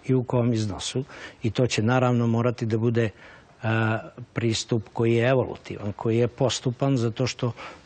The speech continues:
to izaziva i može da izazove određene šokove. Ta stvar mora da bude ozbiljno izučena i mora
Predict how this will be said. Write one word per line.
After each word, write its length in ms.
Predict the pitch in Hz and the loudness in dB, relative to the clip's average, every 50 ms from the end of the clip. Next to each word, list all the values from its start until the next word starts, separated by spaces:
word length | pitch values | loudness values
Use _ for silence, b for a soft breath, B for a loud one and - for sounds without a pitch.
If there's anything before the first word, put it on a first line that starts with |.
| - | -2
to 140 | - 127 123 | 2 2 4
izaziva 640 | 123 117 110 110 113 113 101 120 123 123 123 120 120 | 4 2 2 2 0 0 2 2 2 4 4 2 2
i 60 | 117 | 2
može 260 | 117 120 117 98 110 | 0 0 -2 -2 -2
da 100 | 113 107 | -2 -2
izazove 480 | 113 107 101 107 104 104 117 117 113 113 110 | -2 -2 0 -2 0 0 2 2 2 2 2
određene 440 | 104 107 110 117 110 104 110 110 107 | 0 0 0 0 0 0 0 0 0
šokove. 440 | - - 120 107 - - - - | 0 0 -2 -4 -4 -6 -8 -10
Ta 180 | 101 - - 120 | -4 -2 -2 -2
stvar 300 | - - - 135 123 117 | -2 0 0 0 2 2
mora 240 | 117 117 117 117 113 | 2 2 2 0 0
da 100 | 107 120 | 2 2
bude 260 | 123 123 107 113 101 B B B B B B B - | 2 2 0 0 -2 B B B B B B B -4
ozbiljno 480 | - 120 127 120 107 107 110 110 107 104 | 0 2 2 2 2 0 0 0 0 0
izučena 680 | 98 98 98 127 131 123 - - 123 117 117 117 113 113 | -2 -2 0 0 0 0 0 0 0 0 2 0 0 0
i 260 | 110 110 110 113 110 - | 0 0 -2 -2 -4 -4
mora 400 | 120 113 110 113 110 110 113 | -4 -2 0 0 0 0 -2